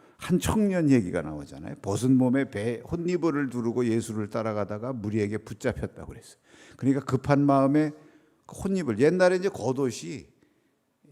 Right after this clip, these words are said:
요즘에는 뭐 속옷도 많고 그랬습니다만 옛날에 이제 겉옷 하나 두르고 그것을 옷도 삼고 이불도 삼고 그래서 이렇게 살았다는 거 아니에요?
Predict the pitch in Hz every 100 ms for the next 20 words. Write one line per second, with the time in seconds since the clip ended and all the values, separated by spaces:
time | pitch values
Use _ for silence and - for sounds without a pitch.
0 | - - - 113 110 104 120 120 120 120
1 | 123 123 117 113 107 - 113 101 - 101
2 | 92 101 120 110 101 110 113 117 - 110
3 | 117 - 117 113 104 95 92 117 85 _
4 | _ _ _ _ _ - 110 110 110 113
5 | 110 - _ _ _ - 117 - 123 117
6 | - 117 104 107 95 107 113 127 117 107
7 | 104 101 107 101 85 104 90 87 92 139
8 | 127 127 113 95 82 87 98 78 85 156